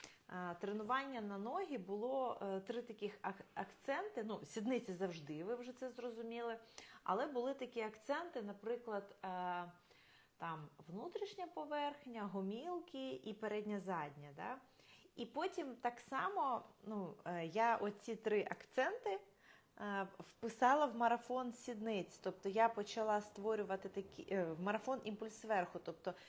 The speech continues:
три тренування наверх, а одне на низ із цього списку. І от тоді я створила марафон імпульс зверху, по якому просто от я виставляла фотографії, моя кума, якій стільки ж, скільки мені, тридцять вісім років,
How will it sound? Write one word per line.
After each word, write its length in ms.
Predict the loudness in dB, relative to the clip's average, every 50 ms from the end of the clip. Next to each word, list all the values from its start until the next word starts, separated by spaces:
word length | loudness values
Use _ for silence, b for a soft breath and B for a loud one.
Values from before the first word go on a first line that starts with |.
| B B B
три 220 | 0 2 2 2
тренування 680 | 2 2 0 0 0 0 0 0 0 0 0 0 -2 0
наверх, 640 | 0 2 2 2 2 4 6 8 8 8 6 4 -2 0
а 120 | 4 4 6
одне 320 | 6 4 2 2 0 -2
на 160 | 0 -2 -4
низ 340 | -4 -2 0 0 0 0 -2
із 180 | -8 -8 -6 0
цього 260 | 4 4 4 4 2
списку. 600 | -2 -4 -8 -2 2 2 2 2 0 -8 -18 -20 -20 B B B B B B B
І 100 | 0 2
от 180 | 2 2 2 0
тоді 360 | -4 -6 -4 0 0 2 2
я 120 | 2 0
створила 600 | 0 -2 -6 -2 0 0 0 0 0 0 0 0
марафон 560 | 0 0 0 0 -2 -2 -2 -2 0 0 0 -2 -4 -6
імпульс 500 | -4 -4 -4 -4 -4 -6 -6 -6 -10 -12
зверху, 680 | -8 -2 -2 0 0 0 -4 -6 -4 -2 -2 -2 -2 -2 B B B B B B B B B -8
по 220 | -2 0 2 2
якому 720 | 2 0 -2 -2 -2 -4 -2 2 4 2 2 2 0 -6
просто 640 | -6 -4 -4 -2 2 2 2 2 0 0 -2 -2 0 0
от 200 | 0 -2 -2 -6
я 300 | -2 2 4 6 6 6
виставляла 640 | 4 2 -2 -4 -2 -4 -4 -2 0 0 0 0 0 -2
фотографії, 840 | -6 -8 -6 -6 -4 -2 -2 0 0 2 0 0 -4 -4 -6 -6
моя 320 | -6 -4 -4 -2 -2 -4
кума, 500 | -4 -6 -8 -6 -4 -4 -4 -4 -4 -4
якій 500 | -2 -2 -2 -4 -6 -8 -6 -4 -4 -4
стільки 340 | -4 -6 -8 -8 -6 -6 -6
ж, 80 | -8 -8
скільки 320 | -10 -10 -10 -8 -8 -6
мені, 320 | -6 -6 -6 -6 -6 -6 -6
тридцять 360 | -6 -6 -6 -6 -8 -8 -8
вісім 320 | -8 -8 -6 -6 -8 -4
років, 320 | -2 -2 -2 -2 -4 -8